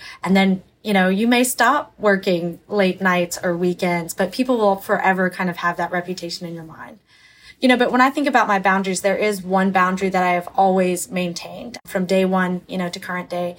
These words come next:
And for me, that's my morning start time. You know, our office opens to our staff around eight thirty is our opening time.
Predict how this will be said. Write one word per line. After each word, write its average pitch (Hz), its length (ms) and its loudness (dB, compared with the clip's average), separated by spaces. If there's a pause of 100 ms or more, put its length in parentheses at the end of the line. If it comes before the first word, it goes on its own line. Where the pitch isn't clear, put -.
(380)
And 190 160 -2
for 208 100 0
me, 214 240 2
that's 185 340 2
my 175 160 0
morning 175 460 -2
start - 360 -4
time. 254 380 -2 (500)
You 196 60 -2
know, 185 140 4
our 262 200 4
office 202 680 2 (140)
opens 226 400 2
to 208 120 -4
our 185 120 2
staff 180 400 -2
around 175 520 -2
eight 175 200 -4
thirty 175 340 -6 (100)
is 185 100 -4
our 180 320 -2
opening 180 340 -6
time. 170 380 -10